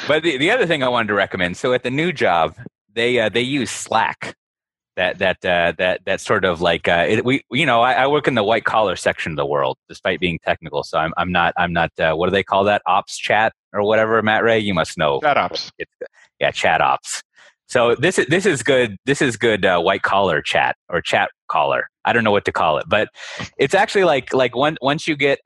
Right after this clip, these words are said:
Speaker 1: we, I tried to use this when I was at four five one, but it suffered from no one uses it.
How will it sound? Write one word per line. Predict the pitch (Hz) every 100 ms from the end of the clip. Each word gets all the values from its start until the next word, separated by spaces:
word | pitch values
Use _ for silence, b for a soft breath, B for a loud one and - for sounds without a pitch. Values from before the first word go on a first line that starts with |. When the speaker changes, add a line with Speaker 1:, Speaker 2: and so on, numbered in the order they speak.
| 127
Speaker 1:
we, | 139 147
I |
tried | 127 160 151
to |
use | 131 127
this | 110
when | - 104
I |
was | 98
at | 85
four | 110 104
five | 104 87
one, | 85 98 80 78
but | 95
it | 90
suffered | 131 113 107 -
from | 92 85
no | 82
one | 85 80
uses | 78 76 -
it. | -